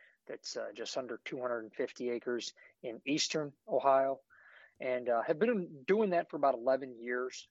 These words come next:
Um, we started with, uh, sixty acres, and, uh, as time went on, uh, we added to that property, and, you know, through that, we,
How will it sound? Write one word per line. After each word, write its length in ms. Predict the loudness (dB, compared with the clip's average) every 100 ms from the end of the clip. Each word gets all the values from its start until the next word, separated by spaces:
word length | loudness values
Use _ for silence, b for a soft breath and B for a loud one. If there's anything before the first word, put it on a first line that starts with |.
| -10
Um, 240 | -8 -6
we 80 | -6
started 500 | -6 0 2 2 2
with, 140 | -4 -4
uh, 300 | -4 -4 -4
sixty 480 | -6 -8 -6 -6 -4
acres, 420 | -4 -4 -4 -4
and, 100 | -8 -16 b b b -8
uh, 120 | -2 2
as 160 | 2
time 280 | 2 -4 -2
went 160 | -4 -2
on, 260 | -4 -4 -8 -16
uh, 160 | -14 -12
we 180 | -8 0
added 320 | 2 2 0 _ -8
to 140 | 0
that 200 | 4 4 4
property, 560 | 2 2 -2 -10 -12 _ b b -12
and, 380 | -8 -6 -8 -16 _ _
you 80 | -6
know, 160 | -4 -4
through 180 | -6 -2
that, 220 | 0 0
we, 220 | -2 -10